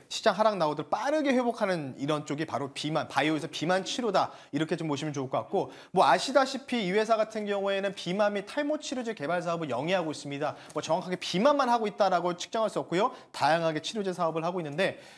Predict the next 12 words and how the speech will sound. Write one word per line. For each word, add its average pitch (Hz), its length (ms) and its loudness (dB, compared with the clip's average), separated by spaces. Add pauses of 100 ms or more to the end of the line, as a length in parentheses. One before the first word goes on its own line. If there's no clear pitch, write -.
(160)
어, 160 280 6
시월 302 420 4
달 269 120 6
뭐 202 120 6
아시다시피 196 680 0
위고비 214 640 0
아실 135 260 -4
겁니다. 143 320 -6
위고비, 135 600 -4
위고비 156 340 -4
관련 156 220 -4
출시 254 540 -6